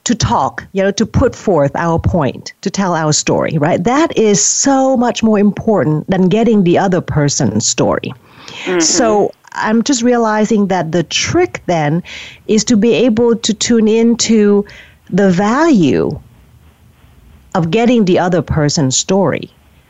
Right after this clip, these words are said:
Speaker 1: right? Uh, do you need to, like, to get to convince your
Speaker 2: Yeah.
Speaker 1: clients that there is something in it for you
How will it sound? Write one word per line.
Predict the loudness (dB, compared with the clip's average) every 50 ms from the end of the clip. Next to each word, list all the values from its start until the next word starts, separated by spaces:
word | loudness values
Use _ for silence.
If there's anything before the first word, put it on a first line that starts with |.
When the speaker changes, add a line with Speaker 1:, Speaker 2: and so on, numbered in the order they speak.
| _ _
Speaker 1:
right? | -4 -2 0 0 0 -2 -2 -2
Uh, | 0 0
do | 2 2 2
you | 2 4 4
need | 4 4 2 2 0
to, | 0 0 2 2
like, | 0 0 -2 -2 -4 -8 _ _ _ _ -20 -20 -10 -4
to | -2 0
get | 0 2 0 0 0
to | 0 -2
convince | 0 0 0 2 2 2 2 2 0 0
your | 0 0 0
Speaker 2:
Yeah. | 0 0
Speaker 1:
clients | 0 0 2 2 2 0 0 0
that | -2 -2 -2 0
there | 0 2 2 2
is | 2 2 0
something | 0 0 0 0 0 0 0 0 0 0 0 0
in | 0 0 0 0
it | 0 -2
for | -4 -4 0 0
you | 2 2 2 4 4 4 4 4 4 2 2 0